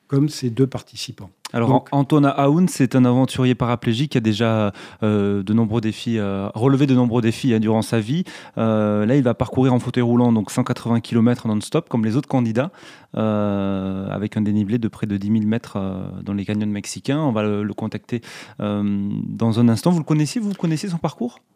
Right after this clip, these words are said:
Speaker 1: Euh, oui, je connais. Il a écrit un livre très intéressant qui s'appelle La vie en trois D. J'ai lu son livre avec énormément donc d'attention. C'est une personne assez extraordinaire. C'est un Franco-Libanais qui a fait la guerre du Liban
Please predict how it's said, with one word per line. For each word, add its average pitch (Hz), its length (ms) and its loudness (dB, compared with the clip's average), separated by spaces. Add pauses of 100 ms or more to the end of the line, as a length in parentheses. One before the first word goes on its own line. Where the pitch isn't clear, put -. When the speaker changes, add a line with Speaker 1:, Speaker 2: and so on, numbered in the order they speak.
Speaker 1:
Euh, 165 60 8
oui, 196 280 10
je 143 80 2
connais. 160 320 4
Il 156 220 8
a 190 80 8
écrit 190 240 2
un 165 100 6
livre 156 380 6
très 156 240 2
intéressant 147 500 2
qui - 140 -6
s'appelle 135 320 2
La 127 120 6
vie 156 220 4
en 139 80 4
trois 131 280 0
D. 147 280 4
J'ai 131 160 2
lu 151 160 4
son 147 160 0
livre 143 260 6
avec 127 300 2
énormément 147 480 6
donc 131 320 2
d'attention. 127 720 0 (540)
C'est 160 260 2
une 160 100 6
personne 160 320 2
assez 147 240 2
extraordinaire. 151 840 2
C'est 135 320 -6
un 131 120 0
Franco-Libanais 135 720 2
qui 135 160 -4
a 120 40 -2
fait 131 180 -2
la 123 120 2
guerre 135 220 2
du 127 100 -2
Liban 139 640 2